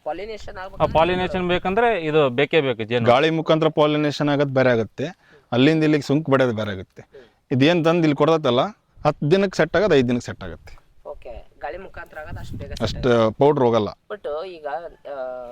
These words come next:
Speaker 1: ದಾಳಿಂಬೆಗೆ ಜಾಸ್ತಿ ನಾವು ಸ್ಪ್ರೇ ಮಾಡ್ತೀವಿ, ಅದ್ ಮಾಡೋದ್ರಿಂದ ಜೇನುಹುಳ ಬರಲ್ಲ.
Speaker 2: ಅದೇ, ಅದೇ ಬರಲ್ಲ. ಅಂದ್ರೆ ನಾವು ಯಾವ್ದು ಹೊಡಿಬೇಕು, ಯಾವ್ದು ಹೊಡಿಬಾರ್ದು ಅಂತ ಚೆನ್ನಾಗ್ ಗೊತ್ತಿರ್ಬೇಕು. ಒಂದೊಂದು ರೈತರಿಗೆ ಗೊತ್ತಿರಲ್ಲ, ಹಾಗಾಗಿ ಹೊಡೆದ್ ಬಿಡ್ತಾರೆ. ಜೇನುಹುಳ ಬರೋದಿಲ್ಲ ಆ ಟೈಮ್ನಾಗ,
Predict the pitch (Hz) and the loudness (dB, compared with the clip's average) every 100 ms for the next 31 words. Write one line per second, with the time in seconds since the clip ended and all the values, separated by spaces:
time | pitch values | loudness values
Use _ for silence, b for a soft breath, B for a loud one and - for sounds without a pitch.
0 | 120 120 135 185 190 170 147 143 113 123 | -16 -10 -10 -10 -14 -14 -14 -14 -14 -14
1 | 135 - 156 143 135 147 143 135 120 - | -18 -20 -18 -18 -12 -8 -8 -10 -16 -18
2 | 113 113 113 - _ - 135 143 123 165 | -16 -14 -14 -18 _ -12 -12 -12 -10 -10
3 | 151 156 160 143 127 _ _ _ _ 175 | -8 -12 -12 -14 -16 _ _ _ _ -8
4 | 202 190 185 160 143 160 113 123 - 160 | -6 -6 -8 -6 -4 -4 -6 -12 -4 2
5 | 180 175 143 143 170 131 113 120 139 143 | 4 4 4 2 2 0 -2 -2 2 4
6 | 175 190 147 143 135 143 151 147 135 127 | 4 2 -2 2 2 4 6 6 4 4
7 | 135 165 147 151 160 151 160 131 135 135 | 4 4 0 0 -2 -2 -2 0 0 -2
8 | 135 131 135 139 - 120 135 117 117 104 | -2 -4 -4 -10 -8 -6 -4 -6 -8 -10
9 | 101 - 104 _ 139 b b - 151 165 | -12 -14 -16 _ -20 b b 0 4 4
10 | 165 175 175 160 143 160 165 165 160 123 | 4 6 6 6 4 2 2 2 2 2
11 | 123 135 113 107 107 - 131 139 160 156 | 0 2 2 2 -4 -2 0 2 2 2
12 | 170 160 147 139 139 151 151 127 120 120 | 2 4 4 4 2 0 -6 -4 -2 -2
13 | 127 160 160 160 127 131 139 120 107 104 | 0 0 4 2 4 2 2 -2 -2 -2
14 | 113 113 101 | -6 -8 -10